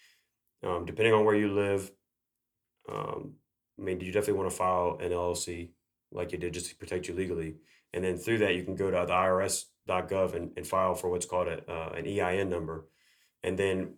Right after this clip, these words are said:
you take all that information that you have and you can go open up a Shopify store.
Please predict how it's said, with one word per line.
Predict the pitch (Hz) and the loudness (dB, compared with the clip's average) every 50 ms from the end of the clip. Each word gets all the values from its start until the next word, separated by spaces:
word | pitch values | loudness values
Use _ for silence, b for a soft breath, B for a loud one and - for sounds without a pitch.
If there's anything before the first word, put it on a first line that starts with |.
| - | -8
you | - 98 98 95 | -4 -4 -4 -4
take | - - 117 120 110 104 | 0 2 4 4 4 4
all | 104 107 107 | 4 6 6
that | 104 101 98 | 4 4 2
information | 98 92 92 98 90 95 95 90 - - 90 | 0 0 -2 -2 -2 0 -2 -2 -2 -4 -6
that | 87 | -6
you | 87 82 | -6 -4
have | 85 98 98 98 95 90 87 | 0 2 4 4 2 0 -2
and | 85 90 | -4 -6
you | 90 | -6
can | 85 95 92 | -6 -6 -2
go | 90 90 | 0 0
open | 90 92 92 - 87 | 0 0 -2 -4 -6
up | 85 - | -6 -4
a | 85 | -4
Shopify | - 104 101 - 85 82 - 85 82 82 | 0 2 2 2 2 -2 -6 -6 -6 -6
store. | - - 85 78 85 80 - | -6 -6 -6 -6 -6 -8 -10